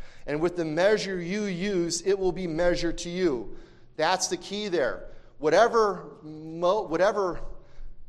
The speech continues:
system that you are imposing upon other people, that's the system that's gonna be turned back on you. You're like, "Okay, in order to be a Christian, you gotta do X, Y, and Z. It's gonna be turned back on you." It's like, "Well, how well are you doing X, Y, and Z?"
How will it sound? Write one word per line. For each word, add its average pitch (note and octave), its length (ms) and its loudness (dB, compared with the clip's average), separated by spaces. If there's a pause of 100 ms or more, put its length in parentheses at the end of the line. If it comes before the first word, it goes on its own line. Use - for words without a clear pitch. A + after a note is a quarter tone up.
(460)
system - 640 0
that E3 140 -2
you G#3 220 0
are F3+ 260 2 (100)
imposing A3+ 760 4
upon G3 320 0
other F#3 200 4
people, F#3 600 -4 (220)
that's A3 340 4
the A#3 80 0
system A#3 380 2
that's F#3 160 -2
gonna F#3 140 -2
be D#3 120 -8
turned G#3 440 -4
back G3+ 320 0
on F3 180 4
you. F3+ 320 2 (580)
You're E3+ 80 -2
like, E3+ 200 4
"Okay, E3 440 4 (180)
in F3+ 120 4
order B3 200 10
to A#3+ 120 -4
be A3+ 120 0
a G#3+ 60 0
Christian, B3 380 2
you G3+ 100 -2
gotta F#3+ 200 4
do F#3 380 -4
X, G#3+ 240 0
Y, G3+ 200 4
and F3 140 2
Z. G3+ 460 0 (240)
It's F#3 140 0
gonna G3+ 140 4
be G3+ 100 -4
turned G#3+ 240 0
back G3 160 6
on G#3 80 -4
you." A3+ 60 -4
It's G#3 120 0
like, F3 100 -2
"Well, F3 120 2
how A#3 220 8
well A#3 200 8
are A3 80 6
you A3+ 180 4
doing G3+ 320 2
X, E3 220 -4
Y, D#3 220 -2
and C3 180 -6
Z?" A2+ 300 -8